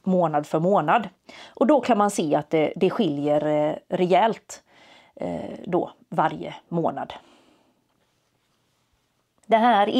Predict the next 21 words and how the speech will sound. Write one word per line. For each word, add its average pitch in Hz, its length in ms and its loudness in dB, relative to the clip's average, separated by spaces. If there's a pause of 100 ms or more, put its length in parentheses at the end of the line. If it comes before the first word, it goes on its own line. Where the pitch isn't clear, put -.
elen 170 200 2
som 233 180 0
har 233 60 2
producerats 220 640 0
i 294 40 2
år, 170 220 2 (600)
den 220 140 2
har 233 160 4
vi 202 80 0
ju 220 120 2
dels 294 420 2
använt 247 360 4
själva 269 380 4 (200)
och, 359 300 -2
eh, 370 260 6
dels 160 320 2
har 180 140 2
överskottet 151 640 0
sålts 147 360 -2
ut - 240 -6
på - 300 -4